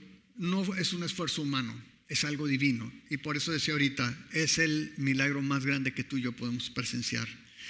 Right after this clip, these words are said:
el que Dios transforme la vida, el corazón de una persona. Pero no solamente eso, dice, "Todo esto proviene de Dios, quien nos reconcilió consigo mismo por Cristo".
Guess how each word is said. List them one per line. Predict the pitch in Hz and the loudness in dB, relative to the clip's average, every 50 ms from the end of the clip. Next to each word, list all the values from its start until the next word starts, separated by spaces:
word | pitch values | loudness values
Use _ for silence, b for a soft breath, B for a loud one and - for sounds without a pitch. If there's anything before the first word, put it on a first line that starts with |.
| B B B B - | B B B B -4
el | 139 131 127 | -4 -4 -2
que | - - 131 127 123 123 - - - - | 0 2 4 4 4 2 -2 -6 -10 -10
Dios | 127 117 135 139 139 139 143 - | -4 0 0 0 2 0 -2 -2
transforme | - 143 143 127 - - 143 143 143 135 143 143 139 | -2 -4 -2 -2 -4 -4 -4 -2 -2 -2 0 0 2
la | 127 120 120 | 2 2 2
vida, | 131 139 139 135 127 | 2 2 2 2 2
el | 127 - | 0 -2
corazón | - 123 120 127 - - 127 123 | -4 -4 -4 -2 -2 -2 0 0
de | 123 | 0
una | 120 120 117 - | 0 -2 -2 -2
persona. | 113 107 - - 110 117 107 104 - - - _ _ _ _ _ _ _ _ _ _ _ _ _ _ _ _ _ _ _ _ _ _ _ - - - | -4 -4 -4 -4 -4 -6 -8 -10 -12 -16 -20 _ _ _ _ _ _ _ _ _ _ _ _ _ _ _ _ _ _ _ _ _ _ _ -20 -12 -4
Pero | - 123 110 | -2 0 0
no | 120 117 | 0 0
solamente | - 123 120 120 123 120 117 - 123 139 | 2 2 4 4 4 4 4 6 4 4
eso, | - - 139 104 - - B B B B B B B B B B | 4 4 -2 -4 -8 -12 B B B B B B B B B B
dice, | - 120 131 120 | 2 4 4 2
"Todo | - - - - - 190 214 208 - | 2 -2 -6 -4 -2 0 2 2 2
esto | - - 196 170 | 2 0 -2 0
proviene | 170 170 160 165 160 160 151 | 0 2 2 4 6 6 6
de | 143 | 6
Dios, | 131 147 165 151 131 - - - B B B B B B B B _ | 6 2 2 2 2 -2 -2 -4 B B B B B B B B _
quien | - 165 190 214 233 233 226 208 170 143 135 135 139 139 139 - - - - | 0 6 8 10 10 12 10 10 6 6 2 0 0 -4 -8 -12 -16 -12 -6
nos | 156 147 156 170 180 180 160 | -2 0 0 0 0 0 0
reconcilió | 156 165 156 139 - - 160 156 156 139 - - 147 143 135 139 151 160 175 185 185 185 - | 2 2 2 2 0 -2 0 0 0 2 2 2 4 4 4 4 4 2 2 0 -2 -6 -6
consigo | - 165 151 147 147 139 - - - - 233 247 247 240 269 240 | -4 -2 -2 0 0 2 2 2 6 8 8 6 8 6 4 6
mismo | 220 202 190 170 151 131 131 156 151 143 - | 6 6 6 6 4 2 2 0 -2 -2 -2
por | - 143 135 135 - | -2 -2 -2 0 0
Cristo". | - 156 165 151 127 - - - 117 101 | 2 2 4 4 2 0 -2 -4 -10 -10